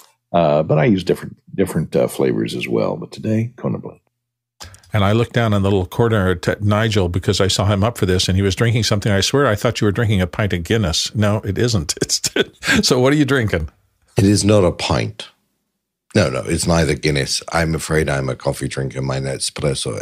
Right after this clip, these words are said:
Speaker 3: every morning. Um, although I am very conscious that the better thing to drink while trying to speak is water, because the downside of coffee is it does leave your mouth a bit gluey sometimes.
Speaker 2: I, I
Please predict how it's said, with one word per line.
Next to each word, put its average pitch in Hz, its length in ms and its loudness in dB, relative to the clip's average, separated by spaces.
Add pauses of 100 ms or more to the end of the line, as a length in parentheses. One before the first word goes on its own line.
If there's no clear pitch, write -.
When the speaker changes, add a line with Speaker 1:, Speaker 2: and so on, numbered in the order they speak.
Speaker 3:
every - 220 -4
morning. 127 380 -6 (420)
Um, - 180 -4 (260)
although 90 460 2
I 90 200 0
am 73 220 0
very 69 340 0
conscious - 560 -10
that - 120 -20
the - 80 -18
better 69 300 -4
thing 71 220 -8
to - 120 -10 (480)
drink 69 380 -4
while 73 160 -2
trying 76 240 -4
to 67 100 -8
speak - 320 -6
is 67 160 -8
water, 69 380 -4 (720)
because 71 340 -6
the - 140 -8
downside 67 400 -4
of 65 100 -6
coffee 73 320 -6
is 73 180 -8
it - 120 -18
does 67 260 -10
leave 65 300 -10
your 65 100 -6
mouth 67 260 -8
a 92 60 -10
bit 110 260 -2
gluey 90 400 2
sometimes. - 720 -10 (800)
Speaker 2:
I, 95 280 -2
I 92 280 0